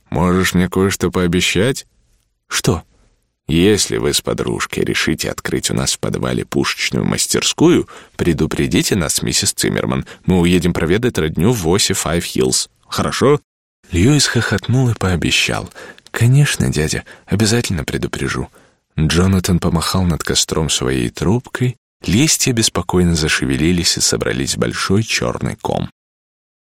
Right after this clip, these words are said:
Костер превратился в фонарь из тыквы. Теперь Льюис, дядя и миссис Циммерман соревновались, кто больше каштанов закинет в глаза, рот и нос недовольного фонаря.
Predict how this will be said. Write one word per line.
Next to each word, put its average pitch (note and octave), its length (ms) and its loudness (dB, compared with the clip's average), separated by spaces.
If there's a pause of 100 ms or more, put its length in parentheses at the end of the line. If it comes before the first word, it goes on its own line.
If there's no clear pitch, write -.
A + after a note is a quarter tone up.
Костер - 500 0
превратился A#2+ 720 0
в - 60 -8
фонарь G2+ 440 0
из - 160 0
тыквы. - 460 -6 (400)
Теперь F2 340 0
Льюис, D2+ 480 0
дядя D#2+ 460 -2
и A1+ 100 -4
миссис C2 400 -2
Циммерман D2+ 580 0 (220)
соревновались, E2 920 0 (200)
кто - 300 -2
больше C#2+ 400 -2
каштанов E2+ 600 -2
закинет D#2 440 0
в D2 80 0
глаза, C#2+ 460 0 (200)
рот A#2+ 380 0 (140)
и - 140 -6
нос E2 340 0
недовольного G2 560 0
фонаря. - 480 -2